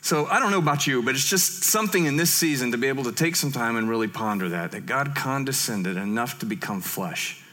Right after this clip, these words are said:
He revealed himself throughout the Old Testament, but we still needed that revelation of him coming in the flesh, taking on human form,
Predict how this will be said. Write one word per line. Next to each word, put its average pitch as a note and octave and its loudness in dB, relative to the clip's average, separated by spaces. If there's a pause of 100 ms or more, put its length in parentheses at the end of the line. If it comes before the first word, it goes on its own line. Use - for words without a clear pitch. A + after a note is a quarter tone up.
(760)
He - -2
revealed C3 2
himself C#3+ 2
throughout C#3 0
the D#3 2
Old C3+ -2
Testament, A2 -2 (1200)
but B2+ -2
we B2+ -2
still E3 2
needed A#2 2
that A#2 0
revelation B2 2
of G2+ -4
him A2 -2
coming B2+ -2
in A#2 0
the G2+ -2
flesh, - -2 (240)
taking C3 -2
on A2+ -2
human G#2 -2
form, F#2 -4